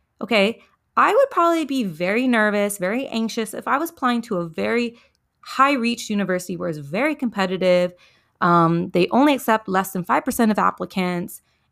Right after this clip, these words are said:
And that was your whole, uh, like, university list. Like, those are the only types of schools that you're applying for. Let's just say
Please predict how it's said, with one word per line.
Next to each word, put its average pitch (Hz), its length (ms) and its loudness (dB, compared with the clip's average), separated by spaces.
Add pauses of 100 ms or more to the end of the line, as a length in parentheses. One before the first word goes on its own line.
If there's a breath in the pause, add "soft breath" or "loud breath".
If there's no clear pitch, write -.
And 220 240 2
that 330 120 4
was 294 140 2
your 262 120 2
whole, 226 300 0
uh, - 80 -6 (300)
like, 185 260 0
university 202 560 0
list. - 300 -10
Like, 190 220 -6
those 220 180 2
are 220 40 -4
the 208 120 -2
only 226 160 -2
types 208 220 -8
of 196 80 -14
schools 185 420 -4
that 175 160 -6
you're 175 120 -4
applying 170 260 -6
for. - 180 -10
Let's 196 160 -8
just 196 140 -14
say 175 180 -2